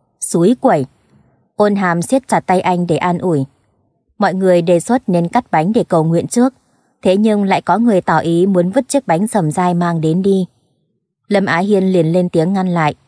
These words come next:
Ôn Hàm trừng mắt nhìn Lâm Á Hiên, nhưng lại chỉ thấy anh nhếch mép cười rất thản nhiên.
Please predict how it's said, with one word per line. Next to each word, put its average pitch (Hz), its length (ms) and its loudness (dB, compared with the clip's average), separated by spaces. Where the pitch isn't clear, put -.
Ôn 208 200 2
Hàm 175 280 0
trừng 175 240 -2
mắt 226 220 0
nhìn 170 200 2
Lâm 190 180 0
Á 160 140 -2
Hiên, 196 360 0
nhưng 185 260 2
lại 190 200 0
chỉ 175 200 -2
thấy 170 140 -2
anh 180 240 -2
nhếch 240 180 0
mép 240 260 2
cười 170 200 4
rất 254 200 0
thản 175 200 0
nhiên. 185 300 0